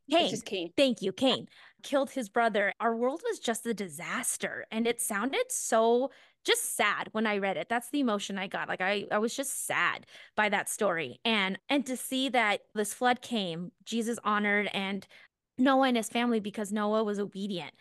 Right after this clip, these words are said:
Speaker 1: And then the promise came. And I've heard this before, that our rainbow is God's promises,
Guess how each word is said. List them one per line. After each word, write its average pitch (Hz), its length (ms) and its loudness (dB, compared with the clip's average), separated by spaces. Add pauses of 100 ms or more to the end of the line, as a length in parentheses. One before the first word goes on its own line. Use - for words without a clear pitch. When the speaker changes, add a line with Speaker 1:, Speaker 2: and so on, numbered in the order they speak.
(400)
Speaker 1:
And 240 260 4
then 240 400 4
the 240 100 0
promise 220 480 -2
came. 139 360 -8 (100)
And 226 220 2 (320)
I've - 160 2
heard 427 340 4
this 440 200 4
before, 269 880 4
that 254 140 4
our 240 120 4
rainbow 240 340 2 (100)
is 247 140 0
God's 202 240 -2
promises, 302 640 -2